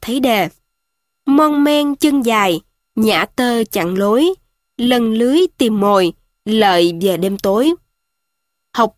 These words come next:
tốc trường túc, thổ ti thành la, tâm võng cầu thực, lợi tại hôn dạ. Mở hộp ra, thấy một con nhện. Người xem đầy nhà,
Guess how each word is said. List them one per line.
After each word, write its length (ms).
tốc 160
trường 240
túc, 280
thổ 200
ti 420
thành 260
la, 360
tâm 420
võng 460
cầu 260
thực, 180
lợi 440
tại 320
hôn 320
dạ. 300
Mở 180
hộp 260
ra, 320
thấy 300
một 200
con 180
nhện. 320
Người 140
xem 260
đầy 140
nhà, 360